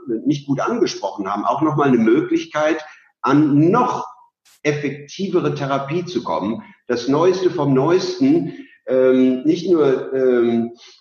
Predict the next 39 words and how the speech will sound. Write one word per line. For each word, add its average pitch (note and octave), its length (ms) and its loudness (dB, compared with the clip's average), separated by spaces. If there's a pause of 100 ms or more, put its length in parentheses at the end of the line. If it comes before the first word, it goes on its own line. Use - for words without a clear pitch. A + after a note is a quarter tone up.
äh, A2 300 -2 (140)
selber, C3 720 2 (280)
äh, - 140 -10
testen - 440 -2
zu C3 200 -8
können, G#2+ 320 -2
sondern C#3+ 300 2
auch C#3 160 0
dabei D3 240 2
zu - 160 -2
helfen, C#3+ 400 2
diese A#2+ 200 0
neuen C3 300 2
Medikamente B2+ 880 0 (260)
für B2+ 440 2 (360)
Patienten B2 560 -2
zu A#2 480 0 (280)
entwickeln. A#2 520 0
Und G#2 100 0
deswegen C#3+ 720 0 (140)
prüfen A#3 300 -2
Sie F3+ 100 0
mal, D#3+ 400 0
welche C3+ 680 0
Studien F#3 520 0
im D3 80 2
Moment C3 420 2
in A#2+ 200 -2
Deutschland A2 600 -2
laufen. C#3+ 380 -2
Das A#2 140 -2
sind G#2+ 160 -2
einige, D3+ 500 2
sowohl A#2+ 320 -2
für C#3 120 -10
die A2+ 100 -8
chronische B2+ 480 0
spontane A#2 560 -4
Urtikaria A#2+ 640 -4